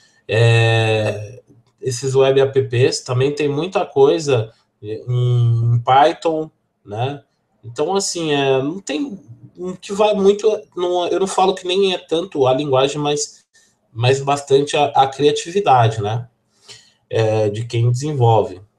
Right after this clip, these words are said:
Às vezes o cara tem uma ferramenta poderosa, né? Mas se não tiver muita criatividade. Agora, tem aplicativos que não seriam tão interessantes por ser muito pesados, que tem que rodar uma, uma engine própria, no caso de, de Java, seria muito complicado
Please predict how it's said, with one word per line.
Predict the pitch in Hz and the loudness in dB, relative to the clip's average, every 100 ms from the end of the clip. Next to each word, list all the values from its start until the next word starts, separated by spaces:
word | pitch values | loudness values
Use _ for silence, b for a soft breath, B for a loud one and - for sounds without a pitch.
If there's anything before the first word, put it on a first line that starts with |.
| 117 | -18
Às | 101 | -12
vezes | 104 120 | -6 -6
o | 127 | -4
cara | 123 127 | -4 -4
tem | 123 | -2
uma | 123 | -2
ferramenta | 120 127 123 120 120 | -2 -2 -2 -2 -4
poderosa, | 127 120 117 101 117 139 135 | -2 0 2 2 2 2 2
né? | 117 | 2
Mas | 120 117 117 - | 0 0 -2 -4
se | |
não | 120 | -4
tiver | 120 120 120 | -6 -4 -4
muita | 131 139 | -4 -6
criatividade. | 135 143 160 123 107 | -8 -8 -4 -4 -2
Agora, | 123 175 170 - B B B | 0 0 -2 -8 B B B
tem | - 156 | -6 -2
aplicativos | 175 196 180 - 180 185 | 0 2 2 0 -4 -4
que | 190 | -4
não | 196 | -2
seriam | 190 180 180 180 - | 0 0 -2 -8 -4
tão | 160 | -2
interessantes | 160 160 151 151 | -2 -2 -2 -6
por | - 160 | -10 -6
ser | 156 | -6
muito | 156 - | -6 -4
pesados, | 156 135 135 143 | 2 4 4 0
que | - | -2
tem | 135 123 | -2 -2
que | |
rodar | - 131 123 120 | 0 2 4 4
uma, | 120 120 117 117 B B - | 4 2 0 -6 B B -8
uma | 113 | 0
engine | 120 113 123 | 2 2 -2
própria, | 147 123 127 - 104 | -2 0 2 0 -4
no | 98 | -6
caso | - 98 101 98 | -6 -4 -4 -6
de, | 95 95 | -10 -10
de | 90 107 | -10 -6
Java, | 107 113 127 | 2 2 2
seria | 135 147 139 | 0 0 0
muito | 147 | -2
complicado | - 151 175 160 - 123 135 135 110 104 | -4 -8 -6 -6 2 6 6 4 0 -4